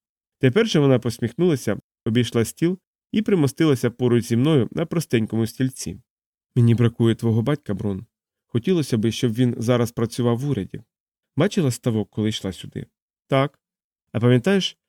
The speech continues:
як ви з моїм Крестином, ще обоє ледве дибаючи, запускали там іграшкові вітрильники?» «Ніби в тумані, пан директрисо.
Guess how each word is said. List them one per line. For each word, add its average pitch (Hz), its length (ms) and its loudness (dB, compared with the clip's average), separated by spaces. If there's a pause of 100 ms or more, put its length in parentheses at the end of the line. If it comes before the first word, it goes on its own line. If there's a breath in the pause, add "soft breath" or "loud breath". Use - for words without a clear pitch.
(240)
як 127 220 2
ви 131 100 4
з 107 60 -2
моїм 117 220 2
Крестином, 107 560 -2 (320)
ще - 260 0
обоє 117 300 2
ледве 113 320 0
дибаючи, 107 600 -2 (220)
запускали 156 540 -2
там 113 280 -2
іграшкові 139 560 -2
вітрильники?» 104 680 -6 (500)
«Ніби 226 240 2
в 208 40 -4
тумані, 123 380 4
пан 120 200 2
директрисо. 110 580 -2